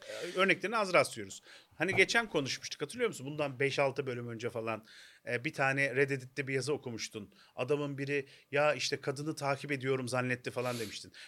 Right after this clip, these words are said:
Mesela orada öyle bir ortamda da bir aslında, e, tek taraflı bir aşk doğabilir.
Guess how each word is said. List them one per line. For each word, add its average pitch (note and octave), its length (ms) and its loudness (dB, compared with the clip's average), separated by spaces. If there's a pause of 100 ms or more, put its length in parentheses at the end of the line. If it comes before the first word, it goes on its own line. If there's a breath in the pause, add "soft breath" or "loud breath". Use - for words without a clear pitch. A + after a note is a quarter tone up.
(100)
Mesela - 240 4
orada D3 540 8
öyle G3+ 340 8
bir E3 280 0
ortamda D#3 520 6
da D3+ 140 4
bir A#2+ 240 -4
aslında, A#2+ 540 2 (360 loud breath)
e, B2 160 -2
tek E3+ 240 2
taraflı C3 360 4
bir C3+ 100 -6 (120)
aşk - 220 4
doğabilir. - 580 0